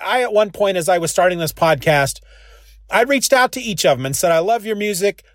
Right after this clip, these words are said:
I would really like to be able to play some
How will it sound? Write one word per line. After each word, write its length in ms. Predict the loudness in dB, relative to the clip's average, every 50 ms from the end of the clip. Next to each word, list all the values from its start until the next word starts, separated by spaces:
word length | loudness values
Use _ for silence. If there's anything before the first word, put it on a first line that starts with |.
| _ _ -4
I 200 | 0 0 2 2
would 240 | 2 2 0 0 0
really 500 | 0 0 2 2 0 -2 -2 -10 -12 -18 _ _ _
like 400 | -8 -2 0 2 2 2 0 _
to 120 | -6 -6 -4
be 160 | 0 0 2
able 240 | 2 2 2 0 -2
to 100 | -2 -4
play 300 | -6 -2 -2 -2 -2 -2
some 480 | -2 -2 -2 0 -2 -2 -4 -6 -12